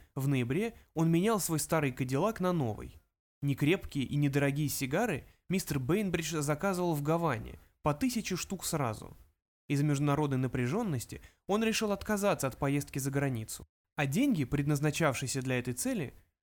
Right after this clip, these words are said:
по зрелому размышлению решил истратить на вина, которые, казалось, должны были все более расти в цене, если война еще продлится.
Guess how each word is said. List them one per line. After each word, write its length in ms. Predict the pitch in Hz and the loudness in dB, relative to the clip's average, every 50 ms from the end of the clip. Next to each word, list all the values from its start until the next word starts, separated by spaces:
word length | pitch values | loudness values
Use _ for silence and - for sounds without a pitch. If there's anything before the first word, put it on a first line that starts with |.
| _ _ | _ _
по 100 | - 156 | -2 0
зрелому 400 | 143 156 160 160 151 139 135 139 | 2 4 4 4 4 4 2 2
размышлению 640 | 135 131 131 135 123 - - 202 240 254 214 202 185 | 0 0 0 0 -2 -2 -2 -2 -2 0 2 2 2
решил 320 | 165 156 147 - 233 226 202 | 2 2 2 0 -2 -2 -2
истратить 460 | 156 - - 185 196 196 - 185 - | -4 -2 0 0 0 0 -2 -4 -2
на 140 | 185 185 175 | 0 2 2
вина, 320 | 156 139 123 110 87 - - - - _ _ | 2 0 -2 -4 -4 -8 -10 -14 -18 _ _
которые, 380 | - 170 185 - 269 226 180 147 | -4 -2 0 2 2 2 2 2
казалось, 480 | - 147 143 143 185 185 170 156 139 | 2 2 4 4 4 4 4 2 2
должны 360 | 135 147 143 131 131 170 180 | 2 0 0 2 2 0 0
были 200 | 165 143 143 139 | 2 2 2 2
все 200 | 123 - - 143 | 0 0 -2 -2
более 340 | 135 131 151 165 156 143 135 | -2 0 2 2 2 2 2
расти 300 | 131 135 123 - - 151 | 2 0 -2 -2 -4 -4
в 60 | 135 | -4
цене, 400 | - - 151 139 120 110 107 - - - _ | -2 -2 -2 -2 -2 -4 -8 -10 -16 -12 _
если 260 | - 139 - - 143 | -4 -4 -2 0 0
война 300 | 135 135 139 135 135 135 | 2 2 2 2 2 2
еще 240 | 127 123 - - 131 | 0 0 -2 -4 -6
продлится. 640 | - 143 147 147 135 131 117 107 - - - 78 - | -2 -2 -2 0 0 -2 -4 -4 -6 -8 -10 -12 -16